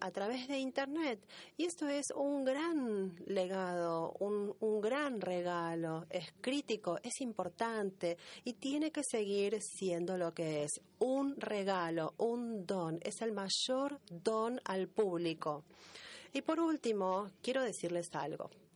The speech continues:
En este viaje que emprendí en mil novecientos noventa y ocho,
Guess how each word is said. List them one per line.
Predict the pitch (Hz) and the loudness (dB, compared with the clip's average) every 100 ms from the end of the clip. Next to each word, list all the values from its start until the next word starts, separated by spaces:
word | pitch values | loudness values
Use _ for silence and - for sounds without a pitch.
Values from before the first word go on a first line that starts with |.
| - - - - | -16 -14 -12 -2
En | 294 | 0
este | 339 339 - 311 277 | 2 0 -2 0 2
viaje | 269 269 254 - - 175 180 190 - - | 2 2 0 -2 -2 0 0 -4 -12 -6
que | 190 175 | 0 2
emprendí | 180 175 175 170 185 202 190 170 202 - | 2 0 0 2 2 2 4 4 2 0
en | 185 | 0
mil | 214 269 | 2 2
novecientos | 277 247 208 190 - 214 196 196 196 208 202 | 2 2 0 -2 0 0 2 0 0 0 2
noventa | 175 180 185 190 190 | 2 4 2 2 0
y | 180 185 | 2 2
ocho, | 170 165 - 175 175 | 2 0 0 2 2